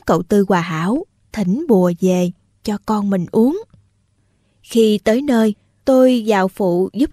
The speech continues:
công việc như mọi người. Công việc là xé giấy vàng, phân thành miếng nhỏ, vừa phát cho người bệnh uống. Gặp mấy tờ giấy loại sớ to, tôi làm mà nghĩ thầm:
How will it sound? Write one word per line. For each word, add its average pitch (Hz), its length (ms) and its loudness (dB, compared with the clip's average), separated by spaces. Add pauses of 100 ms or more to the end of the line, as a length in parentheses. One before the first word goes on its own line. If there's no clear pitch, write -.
công 208 260 -2
việc 180 240 0 (300)
như 208 200 2
mọi 180 240 -2
người. 185 360 0 (540)
Công 269 220 0
việc 220 300 0
là 190 300 0
xé 240 420 -4
giấy 285 380 -2
vàng, 185 320 0 (260)
phân 269 280 -2
thành 196 320 -4
miếng 262 260 -4
nhỏ, 190 400 -4 (280)
vừa 190 260 2
phát 240 460 -8
cho 226 120 0
người 190 220 -2
bệnh 160 260 -4
uống. 220 260 -4 (560)
Gặp 196 220 0
mấy 254 480 -4
tờ 220 120 2
giấy 220 480 0
loại 180 200 0
sớ 262 340 0
to, 240 260 0 (500)
tôi 233 140 4
làm 196 280 0 (320)
mà 190 180 0
nghĩ 175 260 -4
thầm: 165 340 -2